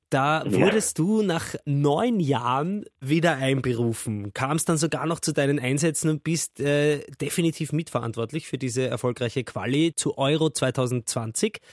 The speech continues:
Speaker 1: Wie hat sich das
Speaker 2: Mhm.
Speaker 1: angefühlt? Was, was war der Anruf? Den, hast du den direkt vom Franco Foda bekommen?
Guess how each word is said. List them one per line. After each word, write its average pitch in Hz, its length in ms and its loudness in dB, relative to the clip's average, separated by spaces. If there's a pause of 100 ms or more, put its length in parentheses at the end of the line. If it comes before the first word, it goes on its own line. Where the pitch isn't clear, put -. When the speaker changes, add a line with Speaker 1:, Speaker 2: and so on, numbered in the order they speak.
(140)
Speaker 1:
Wie 127 180 2
hat 143 140 -6
sich - 140 -4
das 92 300 6
Speaker 2:
Mhm. - 60 0
Speaker 1:
angefühlt? 120 640 0
Was, 135 340 0
was 131 200 0
war 156 240 2 (220)
der 139 180 2
Anruf? 139 640 6 (160)
Den, 143 180 4
hast 143 200 2
du 185 40 4
den 165 180 2
direkt 156 340 0
vom 185 160 2
Franco 135 320 2
Foda 143 300 4
bekommen? 127 540 2